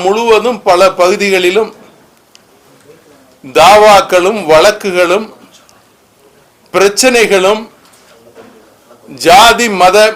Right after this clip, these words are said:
மோதல்களும் நடந்து வந்திருக்கிறது. அதையெல்லாம் சரி பண்ணும் விதமாக, மாற்றுகின்ற விதமாக ரெண்டாயிரத்தி இருபது இருபத்தஞ்சு வகுப்பு திருத்த மசோதா மாண்புமிகு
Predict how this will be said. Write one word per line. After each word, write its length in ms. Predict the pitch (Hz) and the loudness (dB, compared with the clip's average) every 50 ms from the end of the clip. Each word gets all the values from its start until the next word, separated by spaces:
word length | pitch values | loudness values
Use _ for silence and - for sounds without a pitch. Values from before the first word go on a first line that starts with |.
| 147 147 147 | -6 -6 -4
மோதல்களும் 720 | 160 185 220 240 220 208 220 202 - 185 185 190 202 226 190 160 | 0 2 2 2 4 2 2 2 0 0 0 -2 -2 -2 -2 -2
நடந்து 280 | 160 170 165 160 156 147 | -2 -2 -2 -4 -4 -4
வந்திருக்கிறது. 540 | 139 135 131 127 123 - 123 117 113 - 120 - - _ _ - - _ _ _ _ _ _ _ - - - - - - 143 156 | -4 -4 -6 -8 -6 -6 -6 -8 -8 -10 -14 -18 -20 _ _ -20 -20 _ _ _ _ _ _ _ -20 -20 -20 -20 -8 -4 -2 0
அதையெல்லாம் 680 | 185 214 220 233 220 214 214 208 226 254 262 277 269 - - _ _ _ _ _ _ _ _ _ | 2 4 4 4 4 2 2 2 2 2 2 2 0 -6 -14 _ _ _ _ _ _ _ _ _
சரி 380 | - - - 175 170 208 240 226 | -16 -8 -4 -2 -2 -2 -2 -2
பண்ணும் 340 | 202 220 208 208 208 196 185 | 0 0 0 0 -2 -4 -4
விதமாக, 560 | 180 175 180 180 175 170 165 156 165 214 233 | -2 -2 -2 0 0 2 0 0 0 -2 -4
மாற்றுகின்ற 720 | 196 165 151 165 196 196 - 208 190 165 180 175 170 165 | -4 -2 -2 -2 -2 0 -2 -4 -4 -4 -4 -4 -4 -4
விதமாக 580 | 151 151 156 160 156 151 143 139 135 175 190 175 | -2 -4 -4 -4 -2 -2 0 0 0 -2 -2 -4
ரெண்டாயிரத்தி 480 | 151 143 156 175 175 175 170 165 - - | -4 -4 -2 -2 0 0 -2 -4 -6 -10
இருபது 420 | 147 143 147 160 165 165 151 151 143 143 | -10 -8 -8 -8 -8 -8 -6 -6 -8 -8
இருபத்தஞ்சு 520 | 139 143 151 147 - 147 135 131 127 123 110 104 - _ _ _ _ _ _ _ _ _ _ _ _ _ _ _ _ - | -8 -8 -10 -10 -10 -12 -12 -10 -10 -10 -10 -12 -14 _ _ _ _ _ _ _ _ _ _ _ _ _ _ _ _ -14
வகுப்பு 760 | - 131 139 156 165 165 226 220 - 208 202 170 151 139 - - _ _ _ _ _ _ | -6 -2 0 0 2 2 0 -2 -2 0 0 0 -2 -4 -8 -14 _ _ _ _ _ _
திருத்த 500 | - 170 180 180 175 - 185 160 147 131 120 | -4 -4 -4 -4 -2 0 2 2 2 2 0
மசோதா 680 | 127 139 143 - 175 175 170 165 170 180 202 190 - - - _ _ _ _ _ _ _ - - - - - - _ _ - | -2 -6 -6 -4 -2 0 2 2 4 2 2 0 -2 -10 -20 _ _ _ _ _ _ _ -20 -20 -20 -20 -20 -20 _ _ -6
மாண்புமிகு 760 | 135 151 165 170 170 165 165 175 175 180 202 196 185 165 | -2 0 0 0 -2 -4 -6 -4 -2 0 0 2 2 0